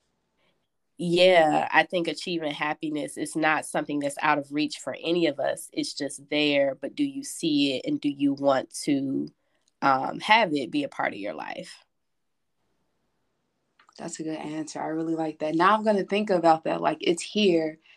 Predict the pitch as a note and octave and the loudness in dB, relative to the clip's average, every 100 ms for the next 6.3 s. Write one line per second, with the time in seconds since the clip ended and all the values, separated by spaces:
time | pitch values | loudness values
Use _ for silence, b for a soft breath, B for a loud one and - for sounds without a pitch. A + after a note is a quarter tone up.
0 | b E3+ F3+ F3+ F3+ E3 D#3 - F3 E3 | b 4 6 6 4 0 -2 -2 0 0
1 | D3+ D3+ - _ _ - D#3 D#3 D#3 E3 | -4 -8 -16 _ _ -6 -2 0 2 2
2 | F3+ F3 E3 E3 D#3+ D#3 - E3+ D#3+ D#3 | 4 4 6 6 6 4 6 8 6 2
3 | D#3 - E3 D#3+ - C#3+ C#3+ D3 _ b | -2 0 2 2 -2 -8 -10 -12 _ b
4 | b b _ - D3+ D#3 D#3+ - - D#3 | b b _ -10 -8 -8 -10 -10 -12 -16
5 | _ _ _ _ _ E3 F#3+ D#3+ D3 C#3 | _ _ _ _ _ -4 -4 -4 -8 -10
6 | C#3+ D3+ | -14 -16